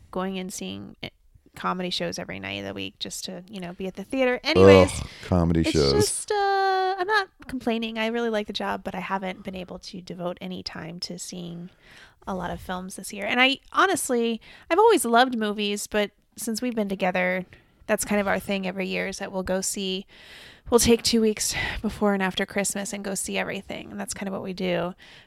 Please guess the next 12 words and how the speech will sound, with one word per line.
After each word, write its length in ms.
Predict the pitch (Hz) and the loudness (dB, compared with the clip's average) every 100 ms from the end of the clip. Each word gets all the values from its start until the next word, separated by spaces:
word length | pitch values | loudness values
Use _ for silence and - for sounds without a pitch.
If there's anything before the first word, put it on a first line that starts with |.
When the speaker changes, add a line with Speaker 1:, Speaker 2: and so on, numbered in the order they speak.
| - | -10
Speaker 1:
But 100 | 208 | -4
that 100 | 190 | -2
just 180 | 190 - | -2 -6
didn't 220 | 190 180 | -6 -6
happen 420 | 175 185 202 196 | -6 -8 -10 -10
this 200 | 190 - | -10 -10
year 140 | - - | -10 -12
'cause 140 | - | -12
we 80 | - | -8
were 120 | 226 | -8
apart. 360 | - - - - _ | -8 -12 -14 -16 _
So 160 | - | -12